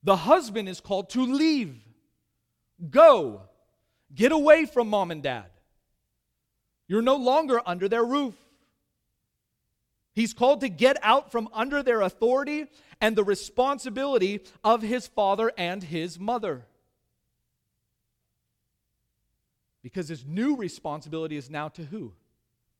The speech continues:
His wife. That's his new responsibility. He's to take his wife in and to care for her and to love her and lead her and provide for her.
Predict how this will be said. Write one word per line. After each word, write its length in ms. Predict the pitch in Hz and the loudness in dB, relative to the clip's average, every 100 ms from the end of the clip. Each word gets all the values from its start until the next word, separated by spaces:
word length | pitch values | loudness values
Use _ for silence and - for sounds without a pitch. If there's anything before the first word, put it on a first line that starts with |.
| _ _ _ _ | _ _ _ _
His 140 | 98 | -20
wife. 300 | 95 120 95 _ _ _ _ _ _ _ _ _ _ _ _ _ _ _ _ _ _ 101 | -20 -20 -20 _ _ _ _ _ _ _ _ _ _ _ _ _ _ _ _ _ _ -12
That's 260 | 135 175 | -12 -12
his 160 | - 107 | -18 -20
new 160 | 135 156 | -18 -16
responsibility. 880 | 113 _ 101 101 101 101 98 107 139 _ _ _ _ _ _ _ _ _ _ _ _ _ _ | -18 _ -20 -20 -20 -20 _ _ _ _ _ _ _ _ _ _ _ _ _ _ _ _ _
He's 160 | - 165 | -16 -16
to 80 | 131 | -16
take 320 | - 175 175 | -12 -12 -12
his 160 | 160 131 | -16 -12
wife 360 | 151 156 - _ | -10 -10 -12 _
in 260 | 170 156 117 101 _ _ _ _ _ _ _ _ _ _ _ - | -16 -16 -16 _ _ _ _ _ _ _ _ _ _ _ _ -14
and 140 | 151 | -12
to 80 | 151 | -12
care 340 | - - 170 | -16 -12 -10
for 220 | 170 156 117 | -10 -14 -16
her 240 | 123 110 _ _ _ _ _ _ _ | -18 -20 _ _ _ _ _ _ _
and 100 | 147 | -18
to 100 | 147 | -14
love 400 | 127 143 175 170 | -14 -10 -10 -10
her 280 | 135 139 113 _ _ _ _ _ _ _ - | -14 -20 -20 _ _ _ _ _ _ _ -20
and 280 | 143 151 160 | -16 -14 -8
lead 220 | 202 196 | -6 -6
her 400 | - 160 123 104 _ _ _ _ _ _ | -8 -14 -14 -20 _ _ _ _ _ _
and 120 | 156 | -20
provide 560 | - 175 127 170 185 156 | -12 -10 -8 -8 -8 -10
for 220 | - 143 | -12 -14
her. 240 | 110 120 | -14 -20